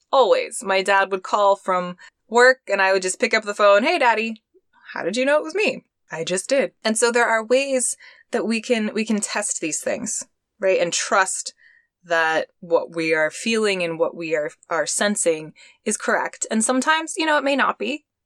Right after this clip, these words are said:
and that's okay. And we strengthen through practice, through,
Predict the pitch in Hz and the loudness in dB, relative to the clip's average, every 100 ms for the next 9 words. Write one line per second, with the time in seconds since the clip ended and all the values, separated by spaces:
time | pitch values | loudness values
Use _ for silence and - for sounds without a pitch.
0 | _ - 208 196 220 240 233 160 247 _ | _ -4 0 0 -2 -4 -2 -2 -6 _
1 | _ _ _ _ 208 185 180 185 185 - | _ _ _ _ -2 0 0 -2 -2 -2
2 | 202 196 - 170 165 165 _ - 180 170 | -2 -4 -2 -2 -2 -8 _ -6 0 0
3 | 160 - 165 - 139 - - 160 | 0 -2 -2 -4 -12 -10 -8 -8